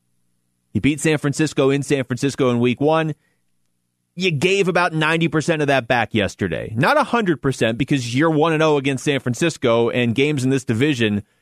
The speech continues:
and wins in this division are gonna be huge. But you did give a lot of it back yesterday by losing to a team that you need to be better than. And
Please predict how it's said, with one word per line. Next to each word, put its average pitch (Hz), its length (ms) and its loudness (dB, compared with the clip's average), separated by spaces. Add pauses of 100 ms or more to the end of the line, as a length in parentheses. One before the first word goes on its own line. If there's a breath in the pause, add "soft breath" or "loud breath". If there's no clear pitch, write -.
(260)
and 110 180 2
wins 131 520 0
in 120 160 0
this 117 160 0
division 98 580 0
are 120 80 0
gonna 120 200 0
be 107 120 0
huge. 107 540 -2 (960)
But 165 180 -2
you 170 100 4
did 156 300 0
give 156 200 -2
a 151 40 0
lot 143 220 2
of 123 80 0
it 113 100 0
back 107 260 0
yesterday 104 360 0
by 101 100 2
losing 113 380 2
to - 100 -2
a 110 60 2
team 110 260 0
that 107 140 -2
you 117 80 2
need 120 180 2
to 107 80 -2
be 110 80 2
better 87 320 0
than. 78 300 -8 (560)
And 110 680 -2